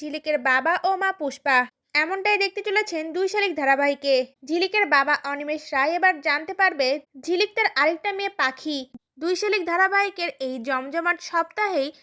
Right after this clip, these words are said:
ঝিলিকের আসল পরিচয় তার আসল বাবা অনিমেষ রায়ের সামনে চলে আসবে। ঝিলিকের আসল বাবা অনিমেষ রায় শিব মন্দিরে গিয়ে ঠাকুরের সামনে হাত জোড় করে প্রার্থনা করতে থাকে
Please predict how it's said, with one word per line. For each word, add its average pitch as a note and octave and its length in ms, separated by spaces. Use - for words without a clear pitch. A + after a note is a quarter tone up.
ঝিলিকের E4+ 320
আসল C4+ 360
পরিচয় G4 480
তার D4+ 260
আসল C4+ 340
বাবা F4 340
অনিমেষ F4 440
রায়ের C#4+ 260
সামনে C#4 360
চলে C#4 220
আসবে। C4 420
ঝিলিকের G4 400
আসল C4+ 360
বাবা G4+ 360
অনিমেষ F4+ 500
রায় D#4+ 240
শিব E4 340
মন্দিরে G4+ 440
গিয়ে E4+ 360
ঠাকুরের G4 380
সামনে G4+ 320
হাত D4 340
জোড় G4+ 120
করে G4+ 200
প্রার্থনা F#4+ 480
করতে G#4+ 280
থাকে F4+ 420